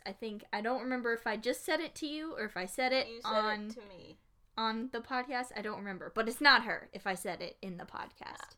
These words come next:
Speaker 1: It's not. I had to look it up in this episode because she showed up and I was like, "She looks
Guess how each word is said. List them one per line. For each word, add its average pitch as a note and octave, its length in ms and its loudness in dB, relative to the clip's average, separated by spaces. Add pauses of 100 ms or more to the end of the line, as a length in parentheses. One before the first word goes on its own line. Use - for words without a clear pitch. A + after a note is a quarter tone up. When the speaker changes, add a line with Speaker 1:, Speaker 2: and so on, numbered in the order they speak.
(280)
Speaker 1:
It's - 220 -8
not. - 340 -8
I G3 80 -4
had F#3+ 200 -6
to F3+ 120 -4
look F#3 200 -6
it F#3 80 -8
up F#3 240 -8
in G3 140 -8
this F3 180 -12
episode F#3 460 -10
because A#3 280 -2
she B3 120 -4
showed A#3+ 240 2
up A#3+ 120 0
and B3 80 -2
I B3+ 80 2
was C4 100 -4
like, B3+ 200 -2 (420)
"She D#4+ 320 -4
looks C5 680 0